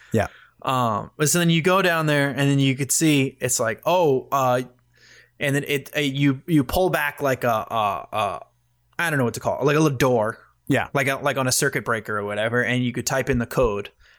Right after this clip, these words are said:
Speaker 2: that you have to do. So we knew what the code was, um, and then you hit enter and it doesn't do anything.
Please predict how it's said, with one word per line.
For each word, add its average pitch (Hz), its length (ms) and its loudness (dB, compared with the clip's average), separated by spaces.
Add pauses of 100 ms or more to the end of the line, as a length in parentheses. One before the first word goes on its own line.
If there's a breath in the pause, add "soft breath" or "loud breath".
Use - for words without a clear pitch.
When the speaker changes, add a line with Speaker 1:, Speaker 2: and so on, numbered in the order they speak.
(120 soft breath)
Speaker 2:
that 123 100 0
you 117 80 2
have 120 200 -2
to 127 80 -4
do. 110 300 -2 (840 soft breath)
So - 140 2
we 156 120 4
knew 196 240 4
what 185 160 2
the 135 80 -4
code 196 380 2
was, 117 480 -2 (420)
um, 110 460 0 (440)
and 151 180 2
then 156 100 4
you 151 120 6
hit 170 180 0
enter 170 320 0
and 131 100 2
it 127 80 0
doesn't 131 400 -4
do 190 220 2
anything. 113 440 -6